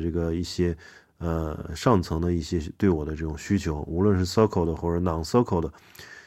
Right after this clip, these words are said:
这些需求呢，我都，都通过一个中间层，啊，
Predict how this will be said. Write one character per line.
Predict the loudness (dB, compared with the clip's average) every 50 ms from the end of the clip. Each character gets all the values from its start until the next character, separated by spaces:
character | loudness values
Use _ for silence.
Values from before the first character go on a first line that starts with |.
| _ _
这 | 0 2 4
些 | 4 4 2
需 | 2 0 -2
求 | 0 0 0 0 0
呢， | 0
我 | -2 -2
都， | -2 -4 0
都 | 4 6 6 6
通 | 4 2 -2 2
过 | 4 4
一 | 4 4 4
个 | 2 2
中 | 2 2 2 4
间 | 4 4 2 2
层， | 0 -4 -8 -8 -8 -10
啊， | -8 -8 -8 -8 -8